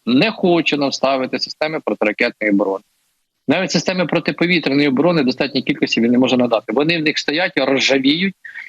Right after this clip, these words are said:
е, у Німеччині. Навіть в Польщу вони їх не можуть перетягнути. Вони ж катають їх туди-сюди. Ну, врешті-решт, ми повинні все-таки адекватно оцінювати те, що робиться,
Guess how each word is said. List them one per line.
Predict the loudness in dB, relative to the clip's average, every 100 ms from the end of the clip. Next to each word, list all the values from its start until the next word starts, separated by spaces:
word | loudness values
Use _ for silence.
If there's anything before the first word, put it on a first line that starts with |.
| _ _ -2
е, | 2 2 0 2
у | 2
Німеччині. | 2 2 0 0 0
Навіть | 2 -2
в | -2
Польщу | 0 2 0 -4
вони | -2 -4
їх | -4
не | -6
можуть | -4 -4 -2
перетягнути. | -2 0 -4 -4 -2 0
Вони | 0
ж | -2
катають | -4 -4 -4 -4
їх | -2
туди-сюди. | 0 0 0 -2 -4 _ -10 -10 -2
Ну, | 0 2 -2 -4 -4 -2
врешті-решт, | 0 0 0 0 0 0 -4 -2
ми | 0 2 2 2
повинні | 2 2 2 2
все-таки | 0 -2 -4 -4 -4 -6 _ _ _ _ _ _ -4
адекватно | -2 0 0 0 0
оцінювати | 0 0 2 0 0
те, | -4
що | 0
робиться, | 2 2 0 -2 -4